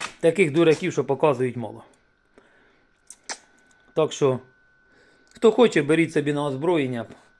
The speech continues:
робіть, і я вам скажу, вам понравиться. А для диванних експертів,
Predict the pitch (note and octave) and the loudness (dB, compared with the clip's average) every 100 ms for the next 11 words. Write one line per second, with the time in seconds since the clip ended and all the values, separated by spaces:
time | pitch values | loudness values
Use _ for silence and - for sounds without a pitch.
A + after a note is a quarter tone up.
0 | _ _ _ _ - D3 D3 F3 E3 - | _ _ _ _ 0 4 4 0 -8 -14
1 | _ _ _ _ _ _ _ _ B2+ B2 | _ _ _ _ _ _ _ _ -14 -12
2 | A#2+ A2+ A2+ C3 D3+ C#3 C3 C#3 A#2+ B2+ | -10 -10 -6 0 0 0 -2 -4 -2 -2
3 | A#2+ G#2+ G2+ G2+ G2 - - A2 - - | -2 -8 -10 -18 -20 -20 -20 -20 -20 -20
4 | - _ _ _ _ _ _ _ _ _ | -20 _ _ _ _ _ _ _ _ _
5 | _ _ _ _ F#3 A3 G#3+ G#3 G#3 F#3+ | _ _ _ _ 0 4 4 6 4 2
6 | D#3 E3+ - - G3 D#3 C#3 A#2+ | 0 -2 -2 2 4 2 -2 -4